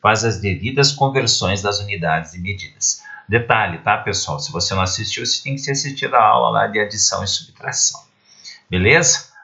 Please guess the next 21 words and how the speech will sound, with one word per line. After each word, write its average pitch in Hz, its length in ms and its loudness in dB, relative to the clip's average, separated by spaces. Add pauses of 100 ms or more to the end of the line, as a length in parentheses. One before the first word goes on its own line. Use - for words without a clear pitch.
(120)
Bora 110 320 6
lá, 101 180 4
então? 127 440 2
Vamos 123 240 4
lá. 85 340 0 (1040)
Como 143 200 2
é 180 80 4
que 190 80 0
eu 175 40 6
resolvo 98 600 4
aqui 101 520 -6
a 95 220 4
multiplicação? 135 880 0 (520)
Primeiro, 135 640 0
pra 82 100 -4
você - 220 -4
que - 100 -12
tá - 60 -12
chegando 85 400 0
agora, 98 480 4
né? 143 420 2